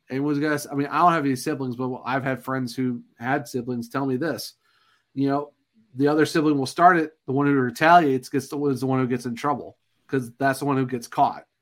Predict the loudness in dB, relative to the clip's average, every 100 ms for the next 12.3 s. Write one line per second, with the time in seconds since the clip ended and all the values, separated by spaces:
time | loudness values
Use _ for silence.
0 | _ _ _ -12 -8 -4 -4 -2 -2 -2
1 | -4 -4 -8 -10 -10 -10 -8 -8 -6 -4
2 | -4 -4 -4 -4 -4 -4 -4 -4 -2 0
3 | -2 -4 -6 -4 0 0 -2 -2 0 2
4 | 0 -4 -6 -6 -4 -4 -6 -8 -8 -6
5 | -8 -4 -4 -4 -8 _ _ _ _ _
6 | _ _ -14 -6 -2 0 2 4 4 4
7 | 0 -2 0 0 0 -2 -4 -4 -4 -2
8 | -2 0 -2 -2 -2 -2 -2 -4 -10 -10
9 | -10 -8 -8 -4 -4 -4 -4 -2 0 -2
10 | -6 -12 -18 -14 -14 -14 -18 _ _ _
11 | _ _ -4 -4 -2 0 2 2 0 -6
12 | -10 -12 -14